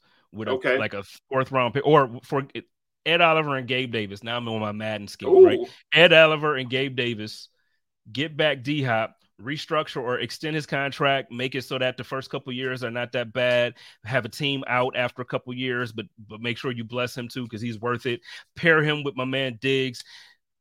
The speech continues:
Speaker 1: I just,
Speaker 2: And
Speaker 1: I just feel like, you know what I
Speaker 2: and
Speaker 1: mean?
Speaker 2: we got one of the oldest wide receiver rooms in the league. <laughs>
Speaker 1: But you know what? We, we got one of the oldest wide receiver rooms in the league, but we
Speaker 2: <laughs>
Speaker 1: probably, we probably not scoring ten points in the playoffs at
Speaker 2: That's
Speaker 1: home next year.
Speaker 2: facts.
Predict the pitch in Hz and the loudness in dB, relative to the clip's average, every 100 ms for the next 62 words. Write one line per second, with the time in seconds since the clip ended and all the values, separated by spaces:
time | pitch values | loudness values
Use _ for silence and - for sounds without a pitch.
0 | _ - _ 160 - - 175 196 - 151 | _ -20 _ -14 -14 -2 0 2 6 6
1 | 175 190 226 220 208 185 - 208 220 220 | 6 0 0 4 4 4 -4 -2 0 4
2 | 240 233 185 175 165 165 156 147 175 165 | 4 6 8 6 4 2 2 4 2 2
3 | 156 160 160 147 156 139 135 135 135 135 | 2 2 2 -2 -6 -6 -4 -4 -4 -4
4 | 131 123 113 101 - - - 240 277 285 | -2 -2 -4 -10 -14 -10 -2 2 4 2
5 | - 294 - 294 - - - - 156 156 | 4 2 2 -2 -2 0 0 2 4 6
6 | 175 196 - - 165 - 135 160 139 165 | 8 8 6 -2 -4 0 -2 -2 -2 4
7 | 160 147 160 147 139 165 151 160 151 131 | 4 4 0 2 0 0 0 0 0 -2
8 | 156 147 147 135 131 131 156 - - 143 | -6 -4 -6 -6 -6 -4 2 2 4 2
9 | 117 - 170 180 165 165 147 135 _ _ | 2 0 2 2 -2 -2 -2 -6 _ _
10 | 131 131 185 175 160 147 143 135 - 147 | -10 -6 2 2 2 -2 -2 -4 -4 -8
11 | 131 - 143 135 147 135 123 117 147 135 | -8 -6 -8 -6 -10 -8 -10 -8 -4 -2
12 | 117 113 117 117 127 120 107 143 - - | -2 -4 -6 0 0 0 6 6 6 0
13 | - | -12